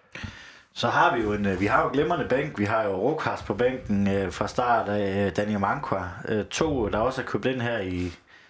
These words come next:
i transfervinduet. Har vi haft for høje ven-, forventninger til, til de to spillere, eller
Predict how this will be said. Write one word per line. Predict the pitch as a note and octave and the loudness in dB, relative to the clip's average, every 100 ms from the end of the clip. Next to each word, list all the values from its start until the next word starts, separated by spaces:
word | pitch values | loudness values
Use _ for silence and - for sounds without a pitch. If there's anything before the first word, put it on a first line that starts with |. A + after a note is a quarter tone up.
| _ - | _ -4
i | A2 | -2
transfervinduet. | - - - G2 G#2+ A#2 A2 F#2 - - - - - - - - - _ _ | 2 0 0 0 0 2 0 -2 -8 -16 -18 -20 -20 -20 -20 -20 -20 _ _
Har | - - A2 | -4 -2 0
vi | |
haft | G#2 G#2 | 0 -2
for | - | -2
høje | G2+ B2+ E3+ | 0 2 4
ven-, | E3 F3+ - | 4 2 -2
forventninger | - C3 F3 D#3+ A2 | 0 2 2 0 -2
til, | G#2 A#2 A2 G#2+ | 0 0 0 0
til | - A2+ | -2 0
de | D3 | 0
to | D3+ D#3 | 0 -2
spillere, | - C#3+ D3 D#3 A#2 G2+ G2 | 0 0 0 0 0 0 0
eller | G2+ G2+ | 2 0